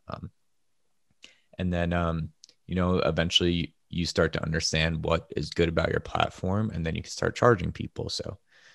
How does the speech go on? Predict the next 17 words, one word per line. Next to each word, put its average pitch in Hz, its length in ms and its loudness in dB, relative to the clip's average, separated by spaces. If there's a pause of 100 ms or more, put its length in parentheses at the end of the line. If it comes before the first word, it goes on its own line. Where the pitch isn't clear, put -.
(140)
you - 80 -10
know, 80 80 -6
we 78 80 -6
started 78 300 -4
to, - 120 -6 (360)
we 85 120 -4
phase 80 520 2
out 78 300 2
the, 80 280 -4 (140)
the 85 80 -2
gift 113 280 2
people, 101 440 0
you 90 100 -2
know, 80 140 -2
saying, 82 280 -4
"Hey, 107 380 -2
um, 50 360 -4